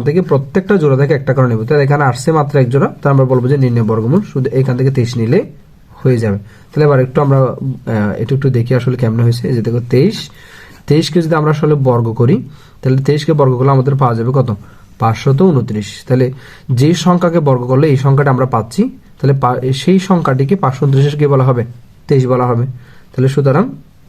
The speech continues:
নি-, পাঁচশো ঊনত্রিশের বর্গমূল কত? তেইশ। এবার আমরা গ নাম্বার প্রশ্নে চলে যাই। <clears throat> গ নাম্বার প্রশ্নে আমাদের বলে আছে, পনেরোশো একুশকে কি করো? বর্গমূল নির্ণয় করো। তাহলে এটা একটু সামান্য বড় হবে, আমরা একটু দেখি। গ নাম্বারটা হচ্ছে পা-,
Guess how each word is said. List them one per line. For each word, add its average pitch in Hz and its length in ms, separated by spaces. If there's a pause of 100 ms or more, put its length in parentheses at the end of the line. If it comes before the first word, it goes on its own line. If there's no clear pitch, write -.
(100)
নি-, 120 360
পাঁচশো 117 280
ঊনত্রিশের 139 360
বর্গমূল 120 360
কত? 123 160 (260)
তেইশ। 113 200 (520)
এবার 151 160
আমরা 151 180 (420)
গ 135 140 (100)
নাম্বার 127 260
প্রশ্নে 139 300
চলে 120 240
যাই। 170 140 (520)
<clears throat> 170 500
গ - 80
নাম্বার 135 220
প্রশ্নে 156 260
আমাদের 156 240 (220)
বলে 123 300
আছে, 120 200 (640)
পনেরোশো 139 460
একুশকে 147 360
কি 143 120
করো? 123 200 (160)
বর্গমূল 120 340
নির্ণয় 107 200
করো। 110 140
তাহলে 123 220
এটা 135 100
একটু 135 320 (100)
সামান্য 135 360
বড় 120 200
হবে, 135 180 (300)
আমরা 113 160
একটু 123 160
দেখি। 110 260 (720)
গ 117 60 (120)
নাম্বারটা 110 440
হচ্ছে 127 300
পা-, 113 340